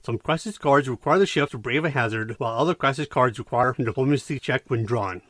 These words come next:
With the discovery cards, they hold the promise of never-before-seen wonders, technological revelations, and contact with new species. There are also a number of exploration cards that are marked as virgin worlds.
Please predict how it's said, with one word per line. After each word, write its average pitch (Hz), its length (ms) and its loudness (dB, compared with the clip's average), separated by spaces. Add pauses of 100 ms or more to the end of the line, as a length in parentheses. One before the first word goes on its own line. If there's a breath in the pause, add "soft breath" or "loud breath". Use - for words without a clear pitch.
(260)
With 120 160 -4
the 123 80 -6
discovery 143 420 -2
cards, 208 580 0
they - 80 -2
hold 196 140 4
the 233 60 -6
promise 139 360 0
of 120 100 -2
never-before-seen 151 1000 2
wonders, 143 480 0 (100)
technological 214 600 0
revelations, 131 840 -2
and 110 140 -2
contact 143 420 2
with 120 80 -2
new 127 160 2
species. - 640 -10 (260)
There 139 120 0
are 156 180 -2
also 196 240 2
a 156 80 6
number 165 340 4
of 151 120 2
exploration 165 520 2
cards 104 360 -4
that 127 60 -2
are 117 60 2
marked 131 280 4
as 117 100 0
virgin 127 500 2
worlds. 104 460 -2